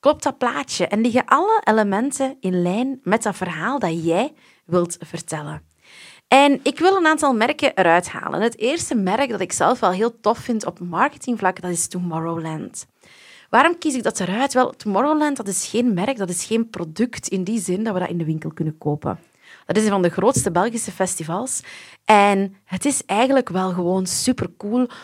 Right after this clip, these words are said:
hoe dat die dat doen. En hoe dat die ook vanuit een heel sterke marketing zo sterk gegroeid zijn. Want eigenlijk, als je kijkt naar de oorsprong van Tomorrowland, dan was dat een festival met een paar duizenden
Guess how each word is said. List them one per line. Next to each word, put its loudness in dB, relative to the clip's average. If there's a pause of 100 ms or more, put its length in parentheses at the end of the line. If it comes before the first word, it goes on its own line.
(100)
hoe 4
dat 4
die 2
dat 4
doen. -4
En -2
hoe 6
dat 4
die -8
ook 4
vanuit -4
een -6
heel -2
sterke -2
marketing 0 (300)
zo 4
sterk -2
gegroeid 0
zijn. -4 (320)
Want -2
eigenlijk, -2 (220)
als 4
je -4
kijkt -2
naar -6
de -4
oorsprong 2
van -8
Tomorrowland, -4 (300)
dan -8
was 4
dat 2
een 0
festival -4 (240)
met -6
een -6
paar 0
duizenden 2